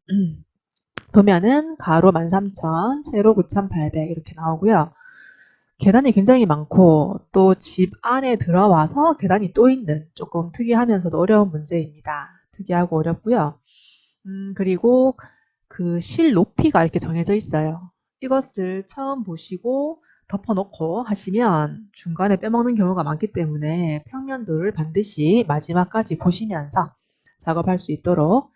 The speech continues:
하시면 되겠습니다. 자, 오토캐드 넘어왔고요. 캐드를 처음 여시면 하단에 이 푸른색 부분 모두 일단 끄시고요.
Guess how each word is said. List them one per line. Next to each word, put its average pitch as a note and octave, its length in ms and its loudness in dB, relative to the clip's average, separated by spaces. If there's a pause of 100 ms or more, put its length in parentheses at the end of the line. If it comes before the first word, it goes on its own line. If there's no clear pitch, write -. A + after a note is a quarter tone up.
(300)
하시면 A#3+ 640 -6
되겠습니다. - 840 -8 (1400)
자, - 180 -12
오토캐드 G3 360 0
넘어왔고요. F3 840 0 (1040)
캐드를 B3 340 4
처음 A#3 240 2
여시면 E3 800 2 (180)
하단에 G3+ 720 2
이 E3 140 -2
푸른색 C4 480 0
부분 E3+ 500 2 (1300)
모두 F3+ 280 6
일단 G#3 240 2
끄시고요. A#3+ 520 2